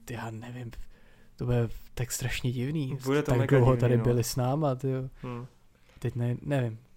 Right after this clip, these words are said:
Speaker 1: Ne, ani na to nechci myslet, tyjo.
Speaker 2: <laughs> To je fakt, no. Je to smutný. No hele, máš tam ještě nějaký seriál, který bys me-, který bys chtěl třeba vytípnout? Vzpomeneš si na něco?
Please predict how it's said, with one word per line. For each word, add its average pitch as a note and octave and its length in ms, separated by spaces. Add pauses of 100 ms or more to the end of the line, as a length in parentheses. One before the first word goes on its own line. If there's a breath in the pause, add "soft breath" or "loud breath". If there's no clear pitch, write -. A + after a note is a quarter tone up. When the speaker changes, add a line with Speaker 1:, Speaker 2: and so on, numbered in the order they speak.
(100)
Speaker 1:
Ne, C#3+ 100
ani D#3 220
na D#3 80
to D#3+ 100
nechci D#3+ 260
myslet, C3+ 400
tyjo. B2 180
Speaker 2:
<laughs> - 80 (1900 loud breath)
To B2 100
je A#2 80
fakt, A2 360
no. - 160 (480 soft breath)
Je D#3 80
to C3+ 80
smutný. A2+ 520
No B2+ 140
hele, G3+ 220
máš D3+ 200
tam F#3+ 140
ještě G3 200
nějaký F3 280
seriál, G#3+ 420 (240)
který D#3+ 260
bys D3+ 160
me-, D#3 180 (120)
který D3 240
bys C#3+ 140
chtěl D3+ 160
třeba D3 220
vytípnout? E3+ 540
Vzpomeneš D3+ 420
si G#3 120
na F#3+ 100
něco? F3 420